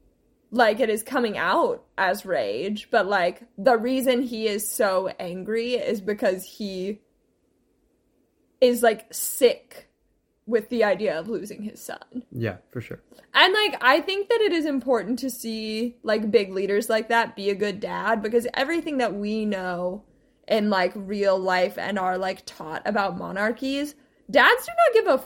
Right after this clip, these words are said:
Speaker 1: fuck about their children.
Speaker 2: No, they're too busy.
Speaker 1: Like, as soon as a boy is born, they're like, "Sick.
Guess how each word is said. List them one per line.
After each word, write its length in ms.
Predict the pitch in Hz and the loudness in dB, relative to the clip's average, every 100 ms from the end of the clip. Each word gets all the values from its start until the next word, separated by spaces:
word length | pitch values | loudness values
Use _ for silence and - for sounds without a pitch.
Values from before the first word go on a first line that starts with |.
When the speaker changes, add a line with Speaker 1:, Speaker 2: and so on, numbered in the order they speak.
| - | -4
Speaker 1:
fuck 360 | - 233 175 - | 2 2 2 -6
about 300 | 208 208 160 | -6 -4 -4
their 140 | 180 185 | -6 -8
children. 640 | - - - 50 50 - _ _ | -6 -10 -10 -18 -16 -18 _ _
Speaker 2:
No, 160 | 123 120 | -2 0
they're 100 | 117 | 0
too 160 | - 120 | -2 -2
busy. 300 | 147 - - _ - | -2 -4 -16 _ 0
Speaker 1:
Like, 240 | 294 349 | 4 6
as 200 | 330 330 | 6 4
soon 160 | - 415 523 | 4 6 8
as 80 | 480 | 8
a 40 | 240 | 6
boy 300 | 254 302 285 | 6 8 8
is 220 | 240 233 | 4 2
born, 640 | 220 214 220 254 294 339 381 _ _ _ - | -2 0 0 -2 -2 -6 -16 _ _ _ 0
they're 160 | 247 | 4
like, 360 | 240 202 - - | 4 4 -2 -16
"Sick. 760 | - - 247 - - _ - | -10 -2 0 0 -4 _ -20